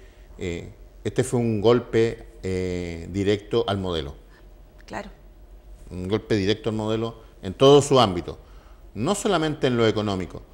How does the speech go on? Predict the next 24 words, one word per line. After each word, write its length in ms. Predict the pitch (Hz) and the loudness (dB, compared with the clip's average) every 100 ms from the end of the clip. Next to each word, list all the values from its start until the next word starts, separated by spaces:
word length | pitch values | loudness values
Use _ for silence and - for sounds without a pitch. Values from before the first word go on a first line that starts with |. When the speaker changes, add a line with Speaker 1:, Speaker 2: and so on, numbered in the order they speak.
| - - | -20 -14
Speaker 1:
sino 320 | - 104 107 | -4 -2 0
que 60 | 101 | -2
en 60 | |
lo 40 | 92 | -2
funcional. 520 | 104 85 85 82 73 - - - - - - - | -6 -8 -8 -8 -10 -18 -20 -20 -20 -20 -20 -10
Es 120 | 92 | -6
decir, 300 | 95 - 110 | -6 -4 -2
hoy 100 | 101 | -2
día 200 | 92 107 | -2 -2
que 80 | 101 | -4
nosotros 320 | 87 110 107 | -6 -10 -12
tengamos 340 | 107 98 104 101 | -10 -8 -6 -6
la 80 | 90 | -6
representación 680 | 90 82 90 82 82 104 | -6 -10 -12 -12 -10 -8
de 80 | 98 | -8
medicamentos 520 | 90 85 85 95 98 | -8 -8 -10 -10 -12
cubanos 420 | - 90 104 87 - - - - | -8 -6 -6 -8 -14 -20 -20 -18
y 60 | 90 | -12
que 60 | 92 | -8
en 80 | |
un 100 | 92 | -8
poco 260 | 82 101 98 | -4 -2 0
tiempo 280 | 107 101 95 | -2 -2 -4
más 260 | 107 101 | -4 -4